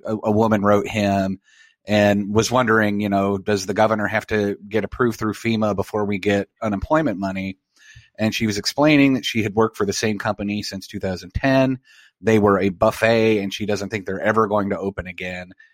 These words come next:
And she's worried because she's fifty years old, and she said, "It's gonna be really hard for me to find a job at this age." Her quote was, "I don't wanna lose everything I've worked all my life for, especially when it's out of my control."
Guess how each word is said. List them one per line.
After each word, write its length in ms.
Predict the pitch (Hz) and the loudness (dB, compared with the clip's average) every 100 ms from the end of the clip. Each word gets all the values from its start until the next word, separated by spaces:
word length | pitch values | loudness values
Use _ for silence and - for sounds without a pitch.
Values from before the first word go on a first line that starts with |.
| _ - | _ -12
And 220 | 98 95 | -8 -6
she's 200 | - 95 | -8 -2
worried 320 | 107 110 101 | 2 4 2
because 240 | 95 101 92 | -2 -8 -10
she's 180 | 92 - | -10 -8
fifty 280 | 120 - | -8 -4
years 260 | 113 107 95 | -4 -2 -2
old, 360 | 98 95 92 - | -2 0 -4 -6
and 380 | 92 95 95 90 | -10 -6 -6 -10
she 120 | - | -12
said, 180 | - 95 | -8 -8
"It's 140 | 95 - | -8 -8
gonna 180 | 101 | -6
be 140 | 92 92 | -4 -2
really 180 | 95 90 | -2 -2
hard 240 | 95 95 | -4 -6
for 100 | 98 | -8
me 80 | 92 | -10
to 60 | - | -8
find 220 | 95 87 | -8 -8
a 60 | |
job 260 | 87 95 92 | -4 -2 -2
at 80 | 90 | -6
this 200 | 87 - | -10 -8
age." 380 | 90 92 90 - _ - _ _ _ _ - | -6 -6 -8 -14 _ -20 _ _ _ _ -6
Her 160 | 95 | -4
quote 280 | - 110 104 | 0 2 2
was, 160 | 95 92 | 2 2
"I 100 | 101 | 2
don't 280 | 95 110 104 | 4 2 4
wanna 180 | 104 | 2
lose 200 | 98 98 | 4 2
everything 360 | 95 95 98 95 | 2 0 0 -2
I've 140 | 92 | -6
worked 200 | 95 95 | -6 -4
all 80 | 95 | -4
my 140 | 92 92 | -4 -4
life 260 | 92 90 | -4 -6
for, 400 | - 92 90 90 - | -8 -8 -6 -8 -10
especially 360 | - 98 - 92 | -4 -2 -2 -2
when 140 | 90 | -2
it's 140 | 90 | -4
out 140 | 92 87 | -6 -6
of 80 | - | -12
my 100 | 87 | -20
control." 520 | - - 233 208 | -20 -4 -2 -2